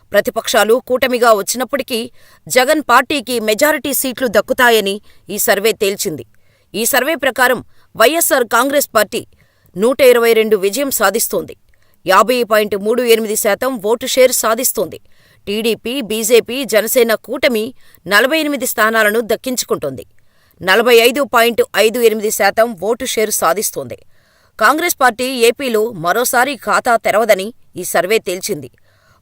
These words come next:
ఒకటి పాయింట్ మూడు ఎనిమిది ఓటు శాతం దక్కించుకుంది. ఇతరులకు కూడా సీట్లేవీ రావని, రెండు పాయింట్ ఆరు ఆరు శాతం ఓటు షేర్ వీటికి లభ్యమైందన్నారు. ఉమ్మడి జిల్లాలో ఏ పార్టీకి ఎన్ని సీట్లంటే,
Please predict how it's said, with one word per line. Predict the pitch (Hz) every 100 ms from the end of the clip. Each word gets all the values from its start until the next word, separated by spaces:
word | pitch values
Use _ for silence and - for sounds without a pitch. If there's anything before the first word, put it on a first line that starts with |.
| -
ఒకటి | - - 311
పాయింట్ | 285 269 269
మూడు | 240 262 269
ఎనిమిది | 247 247 226 190
ఓటు | 240 311
శాతం | 294 240 226 208
దక్కించుకుంది. | 170 247 226 - 156 - _ _ _ _ _
ఇతరులకు | 160 214 240 277 285
కూడా | 269 233 226
సీట్లేవీ | - 233 226 254 247 226
రావని, | 170 156 196 190 - - _ _
రెండు | 220 269 330
పాయింట్ | 311 294 277 254
ఆరు | 208 240 262
ఆరు | 240 240
శాతం | 247 214 226 285 214
ఓటు | 190 247 -
షేర్ | 254 233 - -
వీటికి | 220 208 202 - _ -
లభ్యమైందన్నారు. | 160 139 185 233 254 226 180 117 - _ _ _ _ _ _
ఉమ్మడి | 202 226 233
జిల్లాలో | 214 226 226 214 214
ఏ | 202
పార్టీకి | 240 262 262 302 254
ఎన్ని | 190 185
సీట్లంటే, | - 196 190 160 165